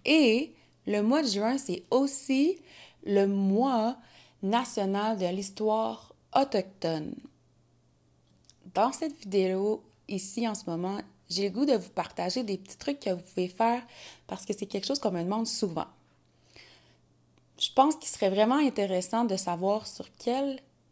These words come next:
territoire autochtone tu vis en ce moment ou quelle communauté autochtone vit proche de chez toi. Je pense que c'est une bonne première étape. Donc, tu peux commencer à apprendre des pe-,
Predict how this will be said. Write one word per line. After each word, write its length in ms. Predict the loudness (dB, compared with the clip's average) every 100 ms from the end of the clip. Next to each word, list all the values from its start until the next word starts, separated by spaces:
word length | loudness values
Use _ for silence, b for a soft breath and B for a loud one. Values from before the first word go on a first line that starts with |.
| _ _ 2
territoire 760 | 4 4 -2 -4 0 0 0 -4
autochtone 600 | -6 -4 -6 -4 -4 -4
tu 280 | -6 -6 -6
vis 260 | -2 0
en 100 | 0
ce 160 | -2 -4
moment 340 | -4 -2 -4 -8 b b b _ 2
ou 300 | 4 4 2 B B B 4
quelle 280 | 6 6
communauté 600 | 4 4 6 4 2 0
autochtone 600 | -2 -2 -8 -2 0 0 -4 -10 _ _ -6
vit 140 | -6
proche 400 | -4 0 0 0
de 80 | -4
chez 180 | -4 -4
toi. 260 | -8 -14 -14 _ _ _ B B B B
Je 60 | 2
pense 160 | 2
que 120 | 4 0
c'est 220 | 0 -2
une 140 | -4 -8 -16 -20 _ 8
bonne 280 | 10 10 4
première 440 | 2 2 4 4 2
étape. 580 | 2 2 2 -2 -12 -20 b b b b b b _ -8 4
Donc, 260 | 4 4
tu 120 | -4 -4
peux 120 | -4
commencer 500 | 0 0 -2 -4 -4
à 80 | -4
apprendre 340 | -8 -6 -6
des 120 | -6
pe-, 140 | -12